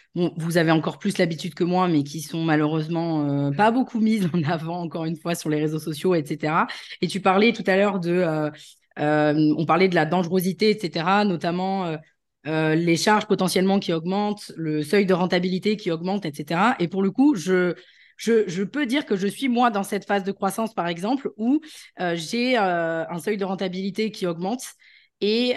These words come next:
euh, si clairement, j'avais pas d'intelligence minimale sur la gestion de mes finances et sur, euh, les décisions que je dois prendre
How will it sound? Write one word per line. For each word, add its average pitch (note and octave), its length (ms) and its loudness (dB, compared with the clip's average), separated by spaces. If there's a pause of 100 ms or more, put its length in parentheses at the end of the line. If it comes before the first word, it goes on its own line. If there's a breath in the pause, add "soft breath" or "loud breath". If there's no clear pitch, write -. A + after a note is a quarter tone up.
(120)
euh, E3 760 -2
si A#3+ 460 -4
clairement, A3 440 -2
j'avais F3+ 320 -2
pas A3 460 -2
d'intelligence A#3 1160 0
minimale A#3+ 640 6
sur A#3 380 -4
la F3+ 120 4
gestion A#3 640 0
de F#3 120 -2
mes G3 120 2
finances G3 460 -4 (100)
et F#3 100 -2
sur, A3 400 2 (500 loud breath)
euh, E3 60 2
les F3 120 4
décisions A#3 540 4
que A3+ 100 2
je F#3+ 80 0
dois F#3 140 0
prendre G3+ 480 -4